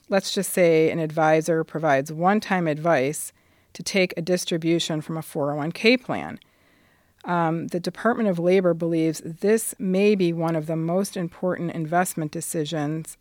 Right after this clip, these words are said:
a person can make, but under that five-part test, the advisor may not be subject to the erisa fiduciary standard because it's just a one-time recommendation. It's not being provided on a regular basis.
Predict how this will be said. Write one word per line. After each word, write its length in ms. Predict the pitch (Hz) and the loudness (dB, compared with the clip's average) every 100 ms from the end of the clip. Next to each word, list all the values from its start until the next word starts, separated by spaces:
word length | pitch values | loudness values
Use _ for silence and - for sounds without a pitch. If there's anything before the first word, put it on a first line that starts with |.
| - | -12
a 60 | |
person 500 | 156 - 185 - 175 | -10 -4 -4 -2 -6
can 240 | 160 165 170 | -6 -6 -2
make, 460 | 208 185 160 - _ _ _ _ _ | 2 2 2 -2 _ _ _ _ _
but 140 | - 185 | -2 2
under 200 | 190 185 | 4 4
that 160 | 180 156 | 4 2
five-part 640 | 196 185 185 - 175 151 | 4 4 4 0 -2 -2
test, 720 | - 247 226 185 - - - _ _ _ _ _ | -2 4 6 6 2 -10 -12 _ _ _ _ _
the 100 | 196 | 0
advisor 460 | 185 185 185 185 175 | 2 6 6 6 2
may 200 | 170 170 | 0 2
not 240 | 175 202 | 4 4
be 100 | - | 2
subject 640 | 170 - 190 170 151 - - | -4 0 0 2 0 -2 -12
to 220 | - 175 | -4 -2
the 240 | 165 156 | 0 0
erisa 440 | - 165 175 - 180 | 0 0 0 0 -4
fiduciary 600 | - 165 160 - 160 160 | -4 -2 0 0 -4 -4
standard 580 | - 190 196 170 156 151 | -4 0 0 0 -2 -4
because 300 | 156 156 151 | -6 -6 -6
it's 160 | - | -4
just 200 | 185 170 | -4 -2
a 120 | 160 | -2
one-time 760 | 160 160 165 156 - 175 160 151 | -2 -2 -2 -4 -4 -2 -2 -2
recommendation. 840 | 151 165 160 151 175 180 - 151 | -2 -2 -6 -2 0 0 -2 -4
It's 180 | 147 - | -4 -6
not 200 | 170 165 | -2 -2
being 160 | 170 151 | -2 -4
provided 520 | - 151 156 151 151 | -4 0 2 2 -2
on 160 | 165 151 | -4 -4
a 160 | 147 - _ | -4 -8 _
regular 560 | 165 170 170 165 160 151 | -2 2 2 0 -2 -2
basis. 760 | 143 160 156 98 139 - - | -2 -2 -2 -8 -10 -10 -12